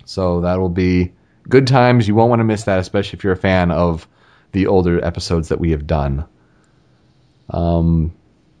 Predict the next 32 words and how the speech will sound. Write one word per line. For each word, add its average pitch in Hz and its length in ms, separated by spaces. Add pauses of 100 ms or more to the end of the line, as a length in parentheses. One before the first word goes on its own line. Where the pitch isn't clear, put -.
(100)
anyway, 151 320
What 143 240
Are 208 40
You 214 100
Playing 156 280
is 143 100
basically 131 320
the 117 80
show 110 220
where 98 100
we 95 120
talk 98 300
about, 95 480
you 107 80
know, 92 80
games 143 300
you've 135 100
been 143 120
playing 135 280
recently. 120 340
It's 107 100
kind 123 140
of 110 60
the 101 60
sister 110 320
show 95 340
to 101 160
our 92 120
Show 101 200
Me 95 120
Your 95 80
News 92 460